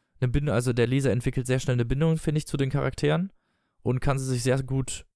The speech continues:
merken und im Kopf vorstellen. Also die entwickeln halt sehr schnell Festigkeit und bleiben halt nicht fad.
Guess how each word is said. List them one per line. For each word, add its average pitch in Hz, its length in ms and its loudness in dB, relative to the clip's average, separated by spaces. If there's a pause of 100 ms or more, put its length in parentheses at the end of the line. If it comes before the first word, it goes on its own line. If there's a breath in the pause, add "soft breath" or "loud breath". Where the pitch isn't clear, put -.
(120)
merken 127 300 0
und 120 100 -2
im 117 60 -2
Kopf - 180 0
vorstellen. 113 340 0
Also 107 140 -2
die 104 240 2
entwickeln 107 480 -2
halt 107 160 0
sehr 104 140 2
schnell 101 320 2 (360)
Festigkeit 110 680 0
und 104 100 -2
bleiben 104 300 2
halt - 160 0
nicht - 120 -6
fad. 101 340 0